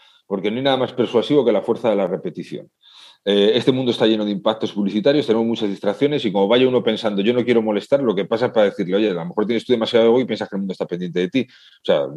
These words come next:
quiero decir, que olvídate de que vas a molestar o no. Quiero decir, es que si tienes un negocio tienes que vender. Eso es lo primero. Entonces, lo mejor es atraer a la gente y luego ofrecerles tus cosas constantemente.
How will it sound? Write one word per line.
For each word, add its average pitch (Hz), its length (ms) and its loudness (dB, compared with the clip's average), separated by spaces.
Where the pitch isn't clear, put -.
quiero 87 200 -4
decir, 82 240 -4
que 90 140 -6
olvídate 107 420 2
de 104 80 4
que 98 80 0
vas 98 160 0
a 104 40 -4
molestar 95 380 0
o 98 80 2
no. 131 180 0
Quiero 85 140 0
decir, 90 100 2
es 87 60 0
que 101 80 -4
si 90 60 -8
tienes 101 200 -2
un 104 60 0
negocio 110 260 4
tienes 101 200 -2
que 110 80 0
vender. 80 360 -2
Eso 117 160 -4
es 113 60 2
lo 113 120 2
primero. 82 320 -4
Entonces, 151 600 2
lo 123 140 2
mejor 160 240 4
es 170 120 0
atraer 135 400 4
a 185 40 2
la 156 120 2
gente 175 460 -6
y 98 100 -4
luego 131 120 4
ofrecerles 151 400 0
tus 127 140 -8
cosas 143 260 -4
constantemente. 90 720 -6